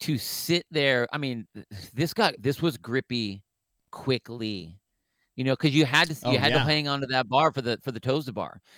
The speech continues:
Speaker 1: You had to hold on to that dumbbell for the, the dumbbell snatch. And I, I,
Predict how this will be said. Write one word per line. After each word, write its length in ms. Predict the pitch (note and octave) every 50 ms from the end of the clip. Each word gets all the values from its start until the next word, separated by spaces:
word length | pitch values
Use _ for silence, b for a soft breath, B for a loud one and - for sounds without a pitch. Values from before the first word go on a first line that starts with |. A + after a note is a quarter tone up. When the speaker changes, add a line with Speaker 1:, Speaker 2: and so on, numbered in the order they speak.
| b b b b
Speaker 1:
You 180 | B2+ C3+ C#3
had 400 | A#2 - - B2+ C3+ C#3+ D3+ C#3+ -
to 120 | - D3+
hold 260 | B2 B2 C3+ C3+ C3
on 140 | C3 C3 C3
to 40 | B2+
that 200 | A#2+ B2+ B2 A2+
dumbbell 400 | F#2+ A#2+ B2 C3+ B2+ B2 A#2 A2+
for 140 | - - B2
the, 360 | A2+ G#2 A2 G#2+ G#2 G2+ G2 F#2+
the 100 | G#2+ A#2
dumbbell 340 | G2 B2 B2 B2 A2+ A2 A2
snatch. 380 | - - B2 B2 A2+ G#2+ -
And 100 | - A#2+
I, 160 | B2 C3 C3+ -
I, 200 | - D#3 E3 D#3+